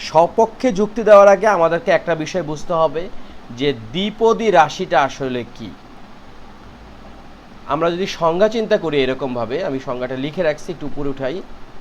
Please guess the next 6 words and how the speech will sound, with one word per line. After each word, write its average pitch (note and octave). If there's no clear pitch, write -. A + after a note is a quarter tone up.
সেটা F#3+
হচ্ছে C#3
যে B2+
দুটি G#3
পদযুক্ত E3
রাশিকে F3